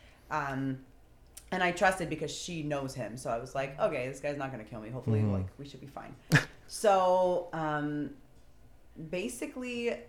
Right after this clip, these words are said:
Speaker 1: he started, like, trying to get things out of me. So, like, I had,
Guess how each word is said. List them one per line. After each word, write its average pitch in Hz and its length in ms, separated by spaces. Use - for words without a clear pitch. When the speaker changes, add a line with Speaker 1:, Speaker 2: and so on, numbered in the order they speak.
Speaker 1:
he 330 260
started, 220 520
like, 196 180
trying 196 500
to 220 120
get 160 400
things 175 220
out 143 240
of 165 140
me. 180 200
So, 175 220
like, 165 260
I 277 100
had, 247 320